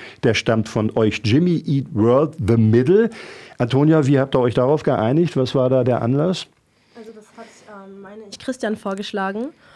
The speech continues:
Speaker 2: Und, ähm, der Song macht Stimmung, er hat ein Gitarrensolo, er hat einen fetten Sound.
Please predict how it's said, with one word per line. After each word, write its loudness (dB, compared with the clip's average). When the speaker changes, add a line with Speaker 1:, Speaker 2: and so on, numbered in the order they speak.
Speaker 2:
Und, -4
ähm, -6
der -2
Song -4
macht -8
Stimmung, -4
er -8
hat -10
ein -8
Gitarrensolo, -4
er -6
hat -8
einen -4
fetten -10
Sound. -8